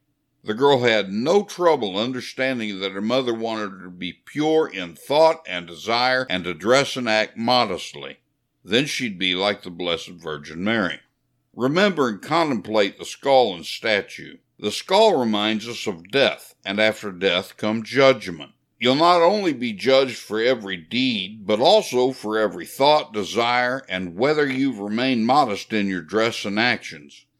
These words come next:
Keep your thoughts and desires pure and your dress modest. The statue of Our Lady reminds us that she's the model of pure souls.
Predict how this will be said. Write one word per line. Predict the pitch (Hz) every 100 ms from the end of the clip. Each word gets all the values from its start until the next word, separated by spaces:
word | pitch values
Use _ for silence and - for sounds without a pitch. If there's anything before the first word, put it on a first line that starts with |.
| _ _ _
Keep | 190 220 -
your | 120
thoughts | - 131 135 -
and | 107 90
desires | 87 110 120 107 87 _
pure | - 139 90 90 90 104
and | 117
your | 117 104
dress | 107 151 135 - 110
modest. | 110 117 85 76 - - _ _
The | 95
statue | - 160 185 196 160 143
of | 120
Our | 117 107
Lady | 117 143 117
reminds | 101 101 104 120 135 107
us | 95 -
that | 87 -
she's | - - 220 226 143
the | 113
model | 98 90 87 85 82
of | 73
pure | - 87 80
souls. | - 85 73 67 52